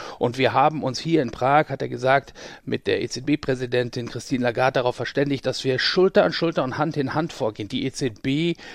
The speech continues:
hebt die Zinsen so weit an, wie das nötig ist, um die Inflation wieder in den Griff zu kriegen. Und wir, die Finanzminister, wir dürfen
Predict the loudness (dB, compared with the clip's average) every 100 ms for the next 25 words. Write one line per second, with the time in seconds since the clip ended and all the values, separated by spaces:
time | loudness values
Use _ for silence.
0 | -20 -8 0 0 0 -6 -2 0 2 0
1 | -2 -2 -2 0 2 4 4 4 2 0
2 | 0 -2 -2 0 2 2 2 -2 0 0
3 | 0 -4 -10 -20 -20 -10 -4 -2 -2 0
4 | 0 0 -4 0 2 2 0 0 -2 -2
5 | -4 -2 -2 2 0 0 0 6 6 4
6 | 0 0 2 0 -2 -4 -2 -2 0 0
7 | 2 0 -2